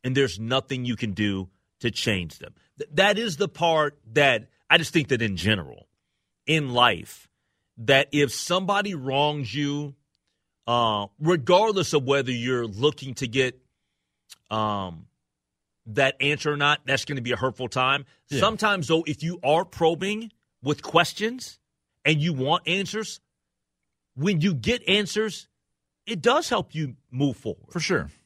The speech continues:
Speaker 1: You can use it as reflection, and I think that that's a great thing that Jeff and Sauk Rapids pointed out.
Speaker 2: Yeah.
Speaker 1: So,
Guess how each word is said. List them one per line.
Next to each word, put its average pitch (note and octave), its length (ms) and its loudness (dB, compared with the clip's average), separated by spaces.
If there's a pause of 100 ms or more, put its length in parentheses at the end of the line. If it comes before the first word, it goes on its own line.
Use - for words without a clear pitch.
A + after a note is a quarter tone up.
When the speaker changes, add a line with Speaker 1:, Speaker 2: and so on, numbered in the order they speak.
(140)
Speaker 1:
You A3 140 2
can A#3+ 240 -2
use B3+ 260 0
it D#4 180 -2
as E3+ 200 4
reflection, G3 680 0
and D#3 100 2
I G3 120 6
think A#3 200 -4
that F3 140 0
that's F3 200 2
a D3 40 -4
great C#3+ 300 -2
thing D3 160 -4
that C3 100 -2
Jeff B2 260 -2
and A2 80 -10
Sauk A2 220 0
Rapids G2+ 260 0
pointed F#2+ 320 -6
out. D3+ 200 -6
Speaker 2:
Yeah. F2 160 -12 (640)
Speaker 1:
So, B1 380 -8